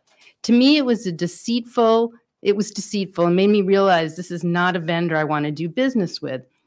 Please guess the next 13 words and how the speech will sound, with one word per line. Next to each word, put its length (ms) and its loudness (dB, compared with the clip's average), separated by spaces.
And 120 0
I 160 4
certainly 500 0
do 160 -2
not 260 2
want 260 -2
them 300 -2
presenting 640 0
to 140 -4
any 180 0
of 100 -2
our 100 0
students. 720 -10